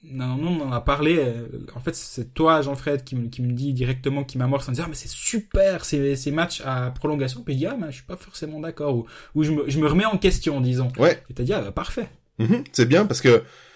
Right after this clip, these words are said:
Speaker 2: la question qu'on, qu'on se pose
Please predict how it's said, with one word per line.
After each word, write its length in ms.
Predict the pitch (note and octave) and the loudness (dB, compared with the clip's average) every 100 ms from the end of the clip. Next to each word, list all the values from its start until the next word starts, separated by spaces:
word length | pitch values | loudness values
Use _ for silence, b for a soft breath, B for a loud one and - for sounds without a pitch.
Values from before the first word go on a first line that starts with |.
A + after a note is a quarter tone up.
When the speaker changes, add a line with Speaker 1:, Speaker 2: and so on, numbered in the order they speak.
| b b | b b
Speaker 2:
la 160 | A2+ C3 | 2 6
question 420 | D#3 D3+ F#3 E3 | 6 4 4 4
qu'on, 640 | D3 B2+ A#2+ A#2 A#2 A2+ _ _ _ | 6 4 4 2 0 -2 _ _ _
qu'on 180 | A#2+ A2+ | -2 -2
se 100 | - | 2
pose 380 | D3 D#3+ C#3 | 6 6 6